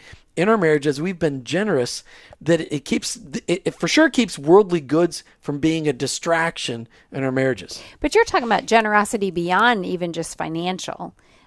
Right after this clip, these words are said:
Speaker 2: um, as far as our time
Speaker 1: Right.
Speaker 2: and our energy.
Speaker 1: Yep, time and energy and,
Speaker 2: and
Speaker 1: and stuff.
Speaker 2: And stuff. So all of those ways, because what you just, you,
Speaker 1: 'Cause a
Speaker 2: um,
Speaker 1: marriage is not defined by the stuff or the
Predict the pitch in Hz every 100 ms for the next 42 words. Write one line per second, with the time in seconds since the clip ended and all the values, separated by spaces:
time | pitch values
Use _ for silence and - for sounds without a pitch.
0 | - 185 170 - 170 196 180 175 160 -
1 | - 180 180 202 240 233 247 165 160 -
2 | 208 214 208 214 214 208 208 220 - 170
3 | 202 165 170 180 180 175 175 170 139 131
4 | - 95 - - _ - 165 170 - -
5 | 202 - - - - - _ - 185 180
6 | 175 - 269 320 220 180 156 170 160 160
7 | 135 190 202 190 190 202 185 190 - -
8 | - - 196 185 - 180 233 247 277 302
9 | 240 220 240 226 - 269 269 202 196 196
10 | - 240 214 - - _ _ - 262 277
11 | 208 196